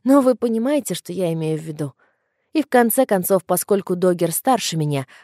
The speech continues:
от него будут ожидать, что он лучше разбирается в том, что хорошо, а что плохо. Несмотря на соблазн покопаться в вещах мертвеца, сначала нужно хорошенько изучить место преступления до того, как его или меня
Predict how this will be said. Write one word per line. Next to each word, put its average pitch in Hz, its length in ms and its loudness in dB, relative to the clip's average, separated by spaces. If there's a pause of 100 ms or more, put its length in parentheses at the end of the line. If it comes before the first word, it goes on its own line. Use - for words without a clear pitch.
от 294 180 -4
него 302 240 2
будут 220 340 -2
ожидать, 208 440 0
что - 240 0
он 196 120 2
лучше 202 340 -2
разбирается 165 580 -2
в - 60 -20
том, 165 160 -2
что 156 180 -6
хорошо, 156 560 0
а 254 60 0
что - 240 -4
плохо. 139 520 -6 (760)
Несмотря 269 560 2
на 285 120 0
соблазн 233 600 0
покопаться 180 680 -4
в 160 60 -4
вещах 175 360 -2
мертвеца, 185 640 -2 (220)
сначала 294 500 2
нужно 262 300 0
хорошенько 262 720 0
изучить 214 360 -4
место 208 360 0
преступления 202 840 0 (240)
до 202 240 8
того, 156 320 2
как - 260 -4
его 190 300 2 (240)
или 220 180 -2
меня 143 380 -2